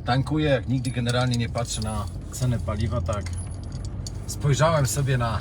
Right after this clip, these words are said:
dystrybutor, coś te pieniądze zaczęły szybko,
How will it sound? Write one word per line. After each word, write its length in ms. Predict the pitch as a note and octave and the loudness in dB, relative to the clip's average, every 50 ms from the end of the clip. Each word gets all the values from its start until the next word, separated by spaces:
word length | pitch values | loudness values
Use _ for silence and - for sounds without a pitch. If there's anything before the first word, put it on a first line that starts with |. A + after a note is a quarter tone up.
| - - - | -2 -2 -2
dystrybutor, 680 | - - - - - - - - - E3+ D#3 D3 C3+ - - - - - - - - - - - - - - - - - | -2 0 0 0 0 0 0 0 0 0 0 0 0 -2 -2 -4 -4 -4 -4 -4 -2 -2 0 0 -2 -2 -2 -4 -2 -2
coś 180 | - C3+ - | 0 0 0
te 120 | - C#3+ C#3+ | 0 0 0
pieniądze 380 | - C3+ C3 C#3 D3+ D3+ B2+ | 2 4 4 4 4 4 2
zaczęły 380 | - B2+ A#2+ - C3+ C3 B2 - | 2 4 2 4 4 2 4 4
szybko, 480 | - - C3+ - - - C3 B2 - | 4 2 4 4 4 4 4 4 2